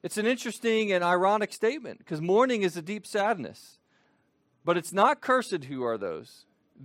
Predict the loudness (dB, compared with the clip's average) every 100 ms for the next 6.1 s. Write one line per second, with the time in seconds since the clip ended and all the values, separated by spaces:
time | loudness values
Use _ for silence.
0 | -16 -4 -4 0 0 0 -2 -6 -8 -8
1 | -8 -10 -14 -8 0 0 0 -2 0 0
2 | -2 -8 -6 -6 -6 -8 -14 _ _ _
3 | _ _ _ _ -6 -4 2 2 2 -4
4 | -6 -6 -6 -8 -10 _ _ 2 2 4
5 | 2 4 2 0 -2 -2 -4 -4 -6 -6